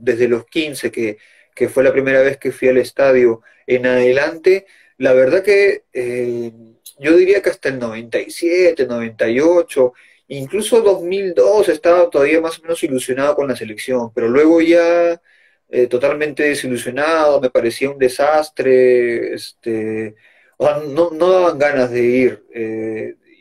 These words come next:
y, y no era, y no era, o sea, y no, y no, no era un tema de, de, de afición, o sea, era más un tema de, de que se hacían mal las cosas, de mala organización, ¿no? Entonces,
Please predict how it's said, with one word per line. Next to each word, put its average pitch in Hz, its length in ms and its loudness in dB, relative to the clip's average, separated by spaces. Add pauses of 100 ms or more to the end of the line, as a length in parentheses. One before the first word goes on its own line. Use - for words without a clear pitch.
(220)
y, 127 320 -10
y 131 80 -8
no 151 180 2
era, 170 240 2
y 135 140 -2
no 143 180 -4
era, 156 160 -2
o 139 60 -2
sea, - 240 -2 (720)
y 127 120 -6
no, 151 280 0
y 139 80 -6
no, 147 1200 0 (540)
no 143 120 -2
era 175 160 2
un 170 200 -4
tema 165 280 2
de, 123 280 2
de, 113 360 -2
de 120 140 0
afición, 120 720 -2 (120)
o 104 40 -8
sea, 110 140 -4
era 131 200 2
más 139 220 -4
un 135 120 -18
tema 135 320 -2
de, 113 260 -2 (420)
de 123 200 0
que - 100 -6
se 127 120 -2
hacían 135 340 -2
mal 135 180 -2
las 123 220 -2
cosas, 135 640 2
de 113 120 -10
mala 120 220 0
organización, 117 1400 0
¿no? 139 200 -10
Entonces, 127 600 -6